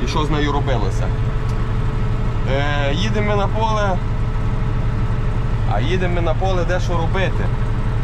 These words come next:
Накрите брезентом. Кому інтересно,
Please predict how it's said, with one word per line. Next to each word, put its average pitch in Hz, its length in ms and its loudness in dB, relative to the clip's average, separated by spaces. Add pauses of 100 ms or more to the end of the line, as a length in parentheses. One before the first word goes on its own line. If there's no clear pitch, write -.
(880)
Накрите 143 520 0
брезентом. 180 600 0 (1300)
Кому 156 280 2
інтересно, 151 800 0